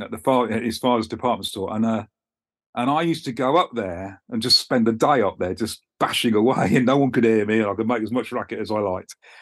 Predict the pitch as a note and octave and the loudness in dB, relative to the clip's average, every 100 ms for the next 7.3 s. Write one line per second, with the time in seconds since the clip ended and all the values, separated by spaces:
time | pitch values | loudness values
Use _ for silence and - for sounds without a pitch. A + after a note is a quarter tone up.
0 | - - G2 G#2 G2 F#2+ A2 A#2 A2+ A#2+ | -14 -4 0 2 0 2 4 4 2 2
1 | D3+ D#3 E3+ C#3+ C#3 A#2 B2 B2+ A#2 A2+ | 0 0 2 2 0 0 0 2 0 0
2 | A2+ G#2 G2+ G2 A#2+ F#3+ A#2+ - - - | -2 -2 -6 -8 -8 -6 -8 -8 -12 -2
3 | C#4 C4+ C4 - A#2 E2 - _ _ _ | 0 2 0 0 -4 -4 -10 _ _ _
4 | - A3+ G3+ - B3+ A#3+ C#3 - F3+ - | -4 -4 -6 -4 -2 0 -2 -4 -10 -10
5 | - - - _ - A#2+ B2+ - C3+ A2 | -14 -18 -20 _ -2 2 2 2 2 2
6 | G2+ G#2+ A#2 G#2+ G#2+ A2+ A#2+ A#2 G#2 G2+ | -2 -6 -4 -6 -2 0 2 2 0 -4
7 | G2 - G2 | -6 -6 -6